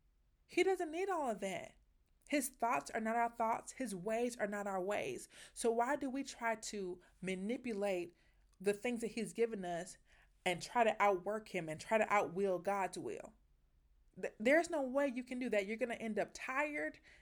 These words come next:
You're gonna end up frustrated, overwhelmed, upset, depressed, feeling like you're failing and that you are drowning, because you are. You're trying to do something that is not meant for you to do. He, he gave you the baby.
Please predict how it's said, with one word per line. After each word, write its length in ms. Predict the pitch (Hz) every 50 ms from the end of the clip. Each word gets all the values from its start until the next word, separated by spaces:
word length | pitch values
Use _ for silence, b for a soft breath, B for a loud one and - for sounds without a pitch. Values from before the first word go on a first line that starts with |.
| B B
You're 140 | - 220 214
gonna 80 | -
end 100 | 214 196
up 100 | 180 - - - -
frustrated, 680 | - 277 294 294 - - - 277 269 277 277 277 277 277 B B B B B -
overwhelmed, 800 | 208 190 180 180 175 180 214 240 254 269 277 277 285 277 269 B B B B _
upset, 720 | - 185 - - - - - - - 269 285 294 - - - _ _ _ _ _ _ _ _ _
depressed, 840 | _ 190 185 185 - - - - 277 285 302 302 294 - - - - - _ _ _ _ _ _ _ _ _ _ _ b b b b b b _ -
feeling 320 | - 269 254 269 262 254
like 240 | 247 240 226 220 -
you're 100 | 202 185
failing 600 | - - - 240 254 269 269 277 285 277 262 220
and 180 | 208 196 190 208
that 160 | 208 208 196
you 160 | 202 220 226
are 120 | 190 175
drowning, 600 | 165 165 175 175 196 233 262 269 269 285 285 269 226
because 380 | 202 285 277 - 320 311 285 247
you 140 | 269 262 -
are. 260 | - 294 349 349 302
You're 140 | 269 285 -
trying 320 | - - - 320 359 349
to 80 | 311 254
do 120 | 254 277
something 360 | 277 - 302 285 277 277 254
that 160 | 269 269 247
is 100 | 269 262
not 340 | 269 277 302 277 - - 190
meant 300 | 190 208 262 320 - -
for 80 | - 269
you 80 | 262
to 100 | 247 277
do. 360 | 277 320 392 349 208 - - - - _ _
He, 160 | - 254 302
he 240 | 285 - - 349 349
gave 300 | 254 220 277 277 294 262
you 80 | 262 247
the 100 | 214 214
baby. 600 | - - 220 220 233 214 180 143 143 - -